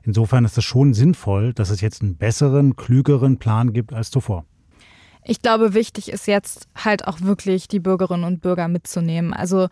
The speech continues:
Speaker 2: es wird, glaube ich, nicht nur viel auf die Länder jetzt quasi abgewälzt, sondern halt auch viel auf eine gute Entscheidung der Eigentümerinnen und Eigentümer. In diesen Leitplanken der Koalition ist jetzt auch so eine Art Pflichtberatung vor dem Heizungskauf vorgesehen,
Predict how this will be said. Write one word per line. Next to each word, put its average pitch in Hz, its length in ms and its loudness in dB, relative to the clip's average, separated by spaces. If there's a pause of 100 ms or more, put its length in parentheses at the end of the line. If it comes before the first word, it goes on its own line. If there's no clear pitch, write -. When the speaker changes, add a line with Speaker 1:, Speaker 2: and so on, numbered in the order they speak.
(480)
Speaker 2:
es 202 180 -2
wird, 233 380 -2
glaube 208 240 2
ich, - 160 -2
nicht 226 200 4
nur 208 140 2
viel 214 240 0
auf - 160 -2
die 202 100 -6
Länder 233 360 4
jetzt 220 260 -2
quasi 196 300 -4
abgewälzt, 190 800 -4
sondern 185 360 0
halt 180 220 -6
auch - 80 -14
viel 214 560 2
auf 190 400 0 (140)
eine 202 160 0
gute 226 360 2
Entscheidung 185 680 0
der 175 120 0
Eigentümerinnen 180 640 -2
und 175 100 -6
Eigentümer. 208 760 0 (540)
In 220 140 4
diesen 196 220 4
Leitplanken 202 500 0
der 185 100 0
Koalition 196 600 -2
ist 185 100 -4
jetzt - 160 -8
auch 180 140 -6
so - 100 -10
eine - 160 -6
Art 190 100 -8
Pflichtberatung 196 1120 0
vor 196 200 0
dem 190 180 2
Heizungskauf 190 580 -2
vorgesehen, 185 720 -2